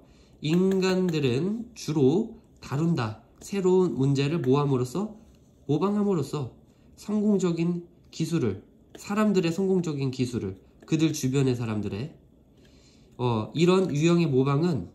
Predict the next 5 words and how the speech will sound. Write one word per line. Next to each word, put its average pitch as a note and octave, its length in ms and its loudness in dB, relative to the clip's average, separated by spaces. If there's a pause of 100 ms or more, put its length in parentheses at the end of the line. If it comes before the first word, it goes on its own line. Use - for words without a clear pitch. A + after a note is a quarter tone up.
(460)
또한 G3+ 320 0
제공합니다. B2+ 760 -2 (420)
추가적인 F#3+ 600 0
이득을 F#3 500 4
제공합니다. C3 800 -2